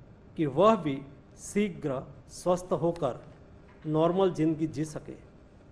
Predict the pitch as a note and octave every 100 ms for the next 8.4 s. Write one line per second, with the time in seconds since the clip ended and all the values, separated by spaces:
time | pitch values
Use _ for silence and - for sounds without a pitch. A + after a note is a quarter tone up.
0 | - D#3 E3+ F3 - E3+ E3+ - D#3 D3+
1 | F3+ - F#3 - - - - - G#3+ A#3
2 | - E3 D3 B3 F#3+ D#3+ F#3+ C#3+ A#2 -
3 | - - - - D3+ D#3 C3+ D3 E3+ F#3+
4 | C#3+ C3+ - A#2 A#2 - - - G3+ A#3
5 | F3 C#3 C#3 F3 A3 A3+ G#3+ D#3 F3+ F3+
6 | - F3 - - - - - - E3+ G#3
7 | G3+ - F3 F3 A#3+ A#3 F3 D#3 E3+ G3+
8 | G#3 F#3+ C3+ -